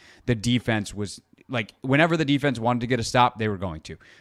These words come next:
There's nothing Houston could do offensively. And at that point, you don't wanna show more to this incredibly important stretch of games coming up. You don't wanna show any more to those teams. You don't need to. No need for risk. So let's not mess around with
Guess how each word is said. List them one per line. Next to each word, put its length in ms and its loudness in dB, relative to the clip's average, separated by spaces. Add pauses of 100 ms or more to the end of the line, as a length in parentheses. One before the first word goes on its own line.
There's 220 -2
nothing 340 2
Houston 360 -2
could 100 -6
do 140 0
offensively. 560 -4
And 100 -4
at 140 -6
that 240 2
point, 260 -2
you 80 -6
don't 240 -2
wanna 160 -6
show 480 4
more 460 4
to 480 -2 (240)
this 180 -2
incredibly 640 2
important 420 0
stretch 260 0
of 100 -8
games 320 -2
coming 240 -4
up. 160 -2
You 100 -4
don't 80 -6
wanna 100 -6
show 320 0
any 120 0
more 220 0
to 100 -6
those 240 -2
teams. 360 -4 (240)
You 120 0
don't 240 -2
need 240 0
to. 240 2 (200)
No 140 -2
need 220 -2
for 140 -4
risk. 440 2
So 320 -2
let's 300 -6
not 280 -4
mess 240 0
around 380 2
with 160 -4